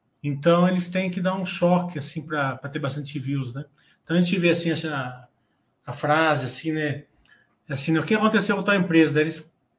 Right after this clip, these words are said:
eles colocam a mão, assim, na, na coisa, assim, como se eles estivessem pensando numa solução, né?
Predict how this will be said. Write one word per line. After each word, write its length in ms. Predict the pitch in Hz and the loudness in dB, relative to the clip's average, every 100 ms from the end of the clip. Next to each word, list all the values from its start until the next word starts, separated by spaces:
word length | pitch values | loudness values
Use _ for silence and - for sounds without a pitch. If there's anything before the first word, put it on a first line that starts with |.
| - | -12
eles 260 | 151 143 - | -8 -6 -4
colocam 360 | 156 147 160 | -2 -2 -2
a 20 | |
mão, 220 | 143 143 143 | -2 0 -2
assim, 180 | 135 | -4
na, 260 | 143 135 120 | -2 -2 -2
na 120 | 127 | -6
coisa, 280 | 123 143 143 | -6 -4 -4
assim, 160 | - 139 | -4 -8
como 220 | - 143 156 | -10 -6 -4
se 80 | 156 | -4
eles 80 | |
estivessem 500 | 143 151 151 147 143 - _ _ | -6 -4 -4 -4 -8 -12 _ _
pensando 480 | - 151 139 156 156 | 2 2 4 4 4
numa 160 | 156 156 | 4 0
solução, 680 | - 156 151 - 135 120 120 | 0 -2 -2 -4 -6 -6 -6
né? 160 | 139 | -8